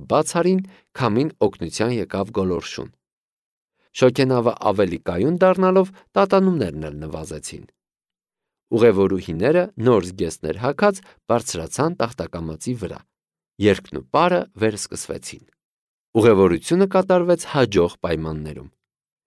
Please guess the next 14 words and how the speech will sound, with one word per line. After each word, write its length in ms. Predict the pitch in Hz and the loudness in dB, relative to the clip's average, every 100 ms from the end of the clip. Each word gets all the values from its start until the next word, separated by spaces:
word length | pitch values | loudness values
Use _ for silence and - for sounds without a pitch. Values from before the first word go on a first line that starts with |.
| _ _ _ - | _ _ _ 0
Պասպարտուն 560 | 190 190 196 190 240 | 0 2 0 2 0
շատ 220 | - 180 - | 0 -2 0
գոհ 240 | 82 78 | 0 0
էր, 140 | 76 - | -4 -4
որ 180 | 95 90 | -2 -2
հանդիպել 520 | 87 85 80 - 180 | -4 -6 -4 0 2
էր 120 | 190 | 2
Ֆիքսի 380 | 190 - - 135 | -2 -8 -6 -4
նման 360 | 160 165 160 156 - | -2 -2 -4 -6 -10
սիրալիր 600 | - 170 139 85 80 - | -6 -4 -4 -6 -10 -10
մի 160 | 85 | -8
մարդու։ 460 | 78 78 76 - 64 _ _ _ _ _ _ _ _ _ _ _ _ _ _ _ - | -8 -12 -16 -18 -20 _ _ _ _ _ _ _ _ _ _ _ _ _ _ _ 0
Հոկտեմբերի 500 | 113 - 120 104 92 | 2 4 4 4 0
քսանին, 520 | 80 - 80 98 170 | -2 -6 -4 0 0